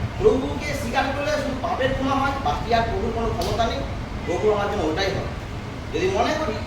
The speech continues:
যে প্রভু আমার রক্ষাকর্তা, প্রভু আমার জন্য শুধু রক্ষাকর্তা হবে, বা আদার্স কিছু আর পাবো না। যদি মনে করি যে প্রভুই একমাত্র স্বর্গের পথ, বাকি কিন্তু আর কিছু তার ক্ষমতা নেই, শুধু স্বর্গে যাওয়ার পথ এটুকুই হবে। মানে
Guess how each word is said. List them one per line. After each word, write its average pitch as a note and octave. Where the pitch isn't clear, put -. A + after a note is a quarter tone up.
যে A3+
প্রভু B3+
আমার A#3+
রক্ষাকর্তা, D4
প্রভু A3
আমার A3+
জন্য A3+
শুধু G#3
রক্ষাকর্তা A3+
হবে, D#3+
বা -
আদার্স -
কিছু A3
আর G#3+
পাবো -
না। -
যদি C4+
মনে D4+
করি D#4
যে B3+
প্রভুই B3+
একমাত্র C#4+
স্বর্গের A#3+
পথ, A#3
বাকি F3
কিন্তু A#3
আর G#3
কিছু A3+
তার G#3
ক্ষমতা G#3
নেই, A#3
শুধু G3+
স্বর্গে G3
যাওয়ার G#3
পথ G3+
এটুকুই F#3+
হবে। -
মানে -